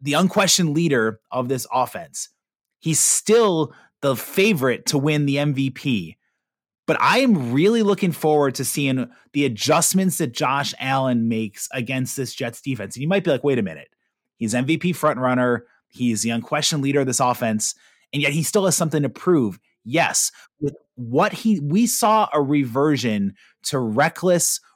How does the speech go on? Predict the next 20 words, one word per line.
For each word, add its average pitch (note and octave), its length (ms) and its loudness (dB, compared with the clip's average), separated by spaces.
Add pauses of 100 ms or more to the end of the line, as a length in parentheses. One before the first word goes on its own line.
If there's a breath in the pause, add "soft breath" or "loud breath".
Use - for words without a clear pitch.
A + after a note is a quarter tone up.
(120 soft breath)
rookie D3 400 0
year D3+ 400 2
Josh A2+ 640 0 (320 soft breath)
Allen A#2 420 0
in B2 200 0
the A#2+ 80 0
second D#3 420 -2
half B2 540 -2
of B2 160 -4
that B2 200 -2
Packers C#3 520 -4
game. G#2+ 280 -2
And D#3+ 220 0 (340 loud breath)
I'm F3 200 2
sure A#3+ 320 2
a A3 60 4
lot D#3 280 2
of D3+ 100 0
it C3 100 0
was, C3 640 2